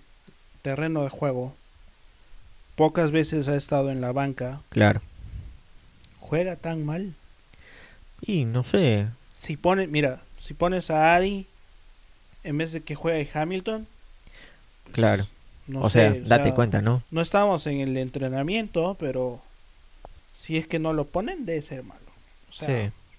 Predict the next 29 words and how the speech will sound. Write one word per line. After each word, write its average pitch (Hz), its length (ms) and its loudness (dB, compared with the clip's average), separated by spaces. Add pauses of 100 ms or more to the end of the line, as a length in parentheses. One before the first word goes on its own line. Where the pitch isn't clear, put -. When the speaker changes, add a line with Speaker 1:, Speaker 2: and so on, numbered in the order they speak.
(380)
Speaker 2:
Sí, - 280 0
puede - 260 2
Speaker 1:
no, - 20 0
Speaker 2:
ser. 120 180 6
Speaker 1:
no, 143 140 -2
no 139 180 -4
tengo, 143 520 -6
no 156 160 -2
tengo 185 300 -4
idea, 135 340 0
o 123 60 -8
sea, 135 140 -10
Speaker 2:
Con 110 120 4
Speaker 1:
¿por - 60 -2
Speaker 2:
tiempo 143 200 6
Speaker 1:
qué? 127 80 8
Speaker 2:
veremos, 110 600 4
pero 104 280 0 (800)
por 110 160 0
Speaker 1:
Sí. 107 40 0
Speaker 2:
ahora, 117 400 6 (180)
<laughs> - 140 -18
o - 60 -10
sea, - 340 -4 (160)
Speaker 1:
<laughs> 196 140 -10
Speaker 2:
nos 101 140 -2
toca - 220 2
esperar. 104 400 2 (600)
Speaker 1:
Sí. - 300 -10